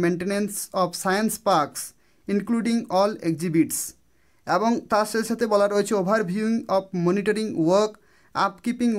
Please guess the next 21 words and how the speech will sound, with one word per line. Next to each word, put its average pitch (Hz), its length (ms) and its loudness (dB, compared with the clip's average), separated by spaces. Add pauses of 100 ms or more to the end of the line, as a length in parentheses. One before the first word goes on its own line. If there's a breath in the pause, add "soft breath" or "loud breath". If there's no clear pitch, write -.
work 214 180 2 (120)
এবং 185 120 -2 (160)
general 208 300 4 (120)
caretaking 185 640 0 (120)
of 170 120 -2
the 175 140 -2
campus। 196 380 2 (520 soft breath)
এবং 170 120 2 (120)
এই 240 160 2
সম্পর্কিত 226 420 -2 (120)
দেখতে 170 240 -2
পাচ্ছ 170 180 0 (120)
আরও 190 100 0 (100)
বিভিন্ন 190 220 -2 (120)
কিন্তু 180 240 0 (460 loud breath)
সুপারভিশন 220 640 0
থেকে 208 140 -2 (100)
শুরু 196 220 -2
করে 190 140 0 (140)
টেন্ডার 190 380 0
পেপারস 185 320 0